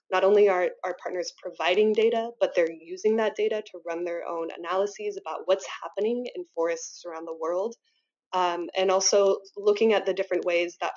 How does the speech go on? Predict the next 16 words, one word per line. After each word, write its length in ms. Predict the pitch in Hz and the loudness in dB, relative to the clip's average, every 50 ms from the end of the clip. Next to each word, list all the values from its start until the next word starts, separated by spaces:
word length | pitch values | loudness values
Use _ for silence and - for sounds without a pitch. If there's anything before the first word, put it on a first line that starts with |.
| - | -4
forests 300 | - 185 180 180 175 - | -2 0 0 0 -2 -4
are 100 | 175 165 | -8 -10
affected 460 | 160 160 - - 170 - - 175 165 165 165 _ | -10 -12 -14 -20 -20 -12 -8 -6 -6 -6 -6 _
by 280 | 165 156 156 156 - - | -6 -4 -4 -4 -6 -8
supply 460 | - - - - - _ - 220 220 226 | -10 -12 -14 -16 -6 _ 0 2 2 2
chains 880 | 226 - - 220 214 208 208 214 208 208 208 208 208 208 - - - - _ _ _ _ _ _ _ _ _ | 0 -2 -2 -2 0 0 2 2 0 0 -2 -6 -8 -8 -10 -10 -12 -12 _ _ _ _ _ _ _ _ _
or 220 | 202 185 175 170 170 - | 0 2 2 2 0 -2
communities, 840 | - 185 202 208 208 202 202 208 196 196 190 196 196 185 180 185 - - - - | -2 4 6 6 8 6 6 4 2 0 -2 -4 -6 -6 -10 -14 -18 -18 -14 -12
um, 360 | 165 165 160 170 170 165 - - _ _ _ _ - | -12 -10 -12 -12 -14 -16 -18 -20 _ _ _ _ -18
and 180 | 170 170 180 180 | -14 -12 -8 -2
so, 280 | - - 196 185 185 185 - _ 190 | 0 2 2 2 2 -2 -6 _ -2
and 240 | 185 190 185 190 - - | 0 2 2 2 0 0
governments 500 | - 170 156 165 - - - - - - | 0 0 0 0 -4 -6 -8 -12 -14 -16
as 120 | 147 - - | -18 -16 -8
well. 300 | - 151 151 - - - _ _ _ _ _ _ _ _ _ _ _ _ _ - | -4 -4 -4 -4 -4 -8 _ _ _ _ _ _ _ _ _ _ _ _ _ -6
So 560 | - - - 202 190 190 190 190 190 185 | -2 2 4 4 6 6 8 8 6 4